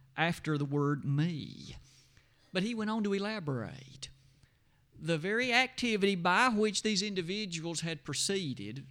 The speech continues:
and the life that they were reflective was such that it led Jesus to characterize it like this.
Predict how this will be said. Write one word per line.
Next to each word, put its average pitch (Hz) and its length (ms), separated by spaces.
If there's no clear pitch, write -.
and 165 160
the 147 80
life 185 540
that 180 160
they 185 140
were 170 120
reflective 143 880
was 175 160
such 247 340
that 220 120
it 165 120
led 196 200
Jesus 196 460
to - 100
characterize 156 760
it 131 80
like 139 300
this. 151 380